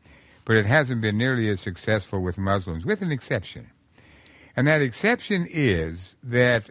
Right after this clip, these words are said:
the camel method I spoke about before.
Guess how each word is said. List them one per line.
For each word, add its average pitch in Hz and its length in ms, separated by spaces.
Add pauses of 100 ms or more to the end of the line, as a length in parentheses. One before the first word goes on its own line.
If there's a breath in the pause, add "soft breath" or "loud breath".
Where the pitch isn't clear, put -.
the 113 180
camel 160 520
method 92 480
I 95 140
spoke 123 340
about 113 280
before. 101 560